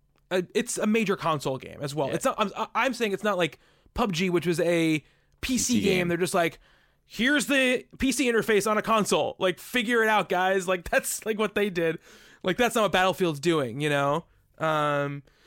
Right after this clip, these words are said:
Speaker 1: so th-, that whole system needs to be sort of reworked. It doesn't, like,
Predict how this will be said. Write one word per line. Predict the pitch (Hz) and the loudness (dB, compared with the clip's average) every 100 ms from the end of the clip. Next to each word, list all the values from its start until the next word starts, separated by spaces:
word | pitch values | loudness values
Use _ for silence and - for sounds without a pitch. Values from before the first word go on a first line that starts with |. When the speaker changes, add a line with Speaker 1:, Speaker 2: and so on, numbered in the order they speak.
| _ _ _ | _ _ _
Speaker 1:
so | - - 220 196 185 180 - _ _ | -6 0 2 4 4 2 -2 _ _
th-, | - 151 - _ - | -18 -18 -18 _ -4
that | 180 277 | 0 2
whole | 240 254 | 2 0
system | - 208 208 | 0 -4 -2
needs | 185 180 - | -2 -4 -4
to | |
be | 160 170 170 | -6 -4 -4
sort | - 175 | -4 -4
of | 165 | 0
reworked. | 165 180 | 0 0
It | - | -2
doesn't, | 285 277 269 220 | 0 2 0 0
like, | 214 202 - | -2 -2 -8